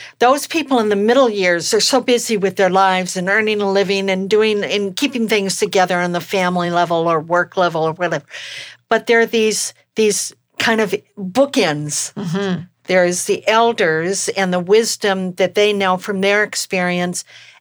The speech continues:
Speaker 1: and the young people with their enthusiasm and with their skill.
Speaker 2: And they're recapitulated. They're, think about the kids you know. There are so many young people, and I work with them on my team. I've collected all these young people,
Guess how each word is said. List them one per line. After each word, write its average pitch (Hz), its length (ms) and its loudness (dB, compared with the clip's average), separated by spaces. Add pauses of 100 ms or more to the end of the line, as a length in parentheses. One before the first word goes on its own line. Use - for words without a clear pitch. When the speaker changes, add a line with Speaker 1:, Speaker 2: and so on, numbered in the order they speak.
(180)
Speaker 1:
and 214 140 0
the 214 80 0
young 247 400 2
people 190 400 0
with 190 300 -4
their 190 280 2 (320)
enthusiasm 208 1080 2
and 175 280 -4
with 202 200 2
their 185 160 2
skill. 202 760 0 (180)
Speaker 2:
And 247 160 2
they're 277 120 2
recapitulated. 311 960 -2
They're, 240 180 2
think - 340 -6
about 302 220 0
the 269 60 -4
kids 277 280 -2
you 254 80 0
know. 180 160 0
There 180 120 2
are - 20 0
so 247 340 2
many 302 200 0
young 247 240 0
people, 190 240 -2
and 196 40 2
I 202 60 2
work 240 240 -2
with 220 160 -8
them 170 120 -4
on 170 60 -4
my 170 140 -2
team. 175 380 -4
I've 165 160 -4
collected 190 400 -2
all 185 180 2
these 190 220 -4
young 185 200 0
people, 185 440 -6